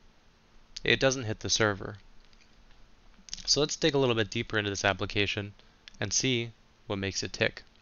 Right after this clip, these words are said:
So this is the source of the vulnerable application, the iframe. Inside of this, inside of the head, you'll notice there's a script tag here. And this script tag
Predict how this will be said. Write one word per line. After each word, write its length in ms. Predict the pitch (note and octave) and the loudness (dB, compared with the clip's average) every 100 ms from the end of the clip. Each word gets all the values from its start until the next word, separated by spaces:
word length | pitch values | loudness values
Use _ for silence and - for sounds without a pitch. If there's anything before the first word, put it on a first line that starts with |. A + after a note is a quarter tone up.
| - - - _ _ _ _ _ _ - - - - | -20 -20 -20 _ _ _ _ _ _ -20 -20 -18 -8
So 100 | A#2 | -2
this 220 | D3 - | 0 0
is 160 | E3 A#2+ | 0 0
the 420 | A#2+ A2+ A2 - - - | 2 2 0 -4 -16 -6
source 560 | - - G#2+ G#2+ - - - - - - | -2 2 2 2 2 0 -4 -20 -20 -2
of 220 | A2 G2+ | 0 2
the 380 | G2+ G#2 G2+ G#2+ | 0 2 2 -2
vulnerable 500 | A#2 G#2 G#2+ G#2+ G2+ | -4 0 0 2 2
application, 640 | G2 F#2+ G2 G#2+ G2+ C3 B2+ - - | 2 2 -2 -2 -2 -6 -10 -16 -6
the 100 | G2 | 0
iframe. 480 | G2 F#2+ A2 C3 - - - - - - - - | 0 0 -4 -8 -10 -20 -20 -20 -20 -20 -18 -6
Inside 340 | A2+ C3 C3+ | 4 8 8
of 100 | B2 | 8
this, 360 | G2+ G#2+ - - - | 2 2 0 -2 -8
inside 280 | G#2 A2 G2+ | 0 2 2
of 60 | |
the 60 | F#2+ | 0
head, 480 | - C3 G#2 G#2 A2+ - - - | 2 4 6 2 -6 -14 -20 -14
you'll 120 | A2 G#2 | -6 0
notice 240 | G2+ G#2 | 0 2
there's 180 | G#2 G2 | 0 0
a 40 | |
script 340 | F#2 - A#2 - | 0 0 0 2
tag 220 | G#2 G#2+ | 0 0
here. 280 | A2 A2+ A2 - - - - - _ - - - - - | -4 -4 -8 -20 -20 -20 -20 -20 _ -20 -20 -20 -20 -10
And 120 | G#2+ | -6
this 100 | G2+ | 0
script 420 | - - - F#3 - | 2 2 2 0 4
tag 380 | A2 G2 G#2 | 4 4 2